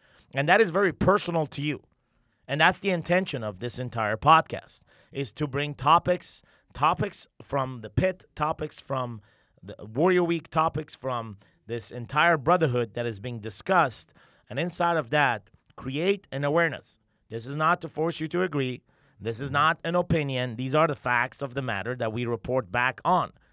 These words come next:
Number one, we live this fact. So we talk about our own life.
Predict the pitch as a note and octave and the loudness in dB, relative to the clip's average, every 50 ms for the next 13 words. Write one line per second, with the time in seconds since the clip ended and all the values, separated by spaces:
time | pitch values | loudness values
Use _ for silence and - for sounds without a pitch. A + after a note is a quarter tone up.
0 | _ _ _ _ _ F#2 G#2 A2+ A2+ A#2+ A#2+ A2+ G2+ A2+ C3+ A2+ G#2 A2+ A2+ A#2 | _ _ _ _ _ -8 -8 -6 -6 -4 -4 -2 -2 -2 -4 -6 -8 -8 -6 -4
1 | B2 B2 A#2+ A2+ C3+ C#3 B2 - - E3+ E3 C3 - - - - - - - B2+ | -4 -4 -2 -2 -4 -4 -2 2 6 6 8 6 6 2 -8 -12 -4 0 0 0
2 | G#2 - - _ _ _ _ _ _ _ _ _ _ _ _ _ _ _ _ - | 0 -2 -6 _ _ _ _ _ _ _ _ _ _ _ _ _ _ _ _ -14
3 | G#2+ B2 A#2 - B2+ C#3 C3 B2 C3+ C3 C3 C3+ C#3 D3 D#3 D#3 D3+ C#3+ B2+ - | -14 -12 -4 0 0 0 2 4 2 4 6 6 6 6 6 4 4 2 0 0
4 | - - _ | -2 -8 _